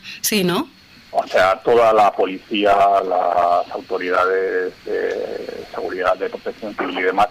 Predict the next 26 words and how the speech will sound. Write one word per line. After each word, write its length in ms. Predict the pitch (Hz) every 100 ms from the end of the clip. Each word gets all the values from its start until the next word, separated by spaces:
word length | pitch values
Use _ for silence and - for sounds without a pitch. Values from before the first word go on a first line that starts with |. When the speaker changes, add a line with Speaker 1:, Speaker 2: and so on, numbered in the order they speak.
| -
Speaker 2:
están 200 | - 98
vinculadas 560 | 95 - 92 90 90 -
al, 400 | - 90 87 87 -
al 120 | 107
rally, 380 | 101 101 135 185 - - - -
en 140 | 92
los 120 | 90 -
sitios 240 | 98 101
donde 200 | 98 92
se 100 | -
atraviesa 540 | - 95 87 92 -
la, 400 | 92 90 87 85 87 - -
la 120 | 95
carretera, 720 | - 92 92 107 104 110 123 - - - -
eh, 680 | 101 92 90 92 90 90 87
en 300 | 87 87 87
los 120 | 90
campamentos. 800 | - 98 - - 113 - 143 165 - - -
Luego 260 | 110 104 98
hay 100 | 101
personal 680 | - - 98 92 95 98 98
de, 540 | 92 92 95 98 104
de 160 | - -
gobierno 520 | - 95 95 101 101
en-, 140 | 98 95 - -
incluido 800 | 113 90 104 98 98 101 95